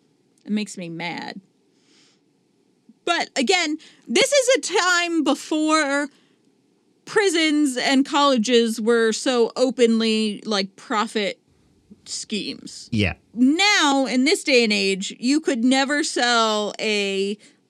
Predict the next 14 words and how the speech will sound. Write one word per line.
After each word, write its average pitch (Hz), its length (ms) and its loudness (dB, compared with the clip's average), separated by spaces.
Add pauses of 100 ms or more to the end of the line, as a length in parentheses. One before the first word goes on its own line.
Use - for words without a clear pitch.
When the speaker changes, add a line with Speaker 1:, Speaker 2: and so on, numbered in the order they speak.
(340)
Speaker 1:
trying 226 360 0
to 220 80 0
save 220 360 0
the 202 100 -2
school 196 760 0 (280)
college 190 600 -2
movie 208 540 -2 (260)
because 240 280 -2
we 262 80 -2
don't 262 260 0
be 262 160 0
like, 233 380 0 (800)
"These 285 260 2
people 453 280 2